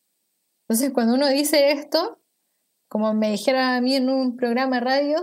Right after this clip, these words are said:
un-, a uno lo tratan de arcaico, pero es que esto es lo que está diciendo la ley.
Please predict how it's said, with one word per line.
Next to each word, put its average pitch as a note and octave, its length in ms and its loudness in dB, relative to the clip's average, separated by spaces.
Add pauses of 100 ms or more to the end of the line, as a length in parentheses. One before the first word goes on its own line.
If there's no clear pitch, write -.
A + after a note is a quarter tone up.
un-, A#3+ 340 -2
a A#3 140 -2
uno C4 160 0
lo A#3 120 0
tratan A#3+ 360 -2
de A3 60 -2
arcaico, G3+ 640 -4
pero F#3+ 140 -4
es E3+ 60 -12
que - 140 -2
esto - 220 -4
es E4+ 80 0
lo C#4+ 80 -2
que - 60 -12
está G3+ 220 -4
diciendo F#3+ 340 -4
la F#3+ 140 -4
ley. E4+ 280 -6